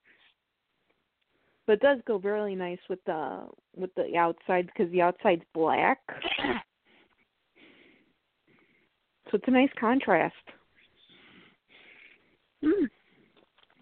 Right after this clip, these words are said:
Speaker 1: And there's a fanny pack that will probably not fit my fanny.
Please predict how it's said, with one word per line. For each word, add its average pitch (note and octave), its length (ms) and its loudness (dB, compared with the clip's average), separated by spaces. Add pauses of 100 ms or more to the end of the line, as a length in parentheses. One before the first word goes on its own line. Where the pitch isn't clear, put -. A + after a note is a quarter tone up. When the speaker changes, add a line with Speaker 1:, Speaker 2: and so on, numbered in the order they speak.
(2250)
Speaker 1:
And F3+ 120 4
there's E3+ 220 6
a E3 120 6 (140)
fanny B3+ 300 2
pack C#4 360 2
that F#3 140 -4
will F3+ 180 -2
probably F3 400 2
not E3+ 240 2 (180)
fit - 220 2
my F2 240 -8
fanny. D#4 320 -2